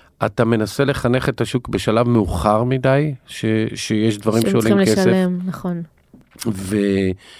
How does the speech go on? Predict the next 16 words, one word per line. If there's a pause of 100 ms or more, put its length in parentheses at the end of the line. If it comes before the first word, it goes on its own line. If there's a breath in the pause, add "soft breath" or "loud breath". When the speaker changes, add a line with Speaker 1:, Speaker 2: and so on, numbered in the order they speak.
(440 loud breath)
Speaker 1:
אמ, (920)
ברוב
המקרים, (480)
אנשי
מכירות
שלך
יעשו
מזה (140)
בזאר, (1000 soft breath)
כי, (200)
כי
זה
לא
יהיה (140)
product-led
growth.